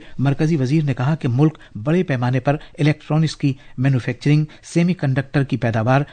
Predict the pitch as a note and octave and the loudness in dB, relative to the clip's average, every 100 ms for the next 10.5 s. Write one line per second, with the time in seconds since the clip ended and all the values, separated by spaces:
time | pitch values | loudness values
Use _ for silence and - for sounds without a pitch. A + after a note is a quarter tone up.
0 | - A#2 C3+ E3 D#3 C3+ D3 B2+ - D3+ | -10 -2 0 0 -2 0 0 0 -2 -2
1 | B2 B2+ A#2 C#3 D#3 - - D3 C3 B2+ | 0 -2 2 2 0 -4 0 0 2 -2
2 | A#2+ D3+ D3+ A2+ A2+ C#3 - D3 C3 - | -2 0 0 0 -2 -2 0 -2 -2 -10
3 | - C#3+ E3 D#3 B2 C#3 - C3 A#2+ A#2 | -6 -2 2 0 0 -2 -4 -6 -4 -4
4 | - A#2 A2 G#2+ - - - - A#2 C3+ | -2 -2 0 -4 -6 -14 -20 -14 -2 0
5 | C3+ C#3 C3 B2+ C#3+ - C3 C3 C#3+ A#2+ | 2 2 0 -2 -2 -2 -2 0 0 -2
6 | G#2 C3 D3 - - C3 B2+ C3+ C3 B2+ | -2 0 -2 -6 -4 -2 0 2 2 0
7 | C3+ B2 C3 B2 A#2+ B2+ C#3 C3+ C3 - | 0 0 0 0 -2 -2 -2 0 -2 -2
8 | - B2 D3 D3+ - C3+ C3+ C3 C#3+ - | -6 0 2 0 -2 0 2 2 0 0
9 | B2 C3+ C3 B2+ B2+ B2+ D3 - - - | -4 0 0 -2 -2 -2 -2 -4 -12 -2
10 | C3+ C#3 C#3 C3+ | 0 2 2 0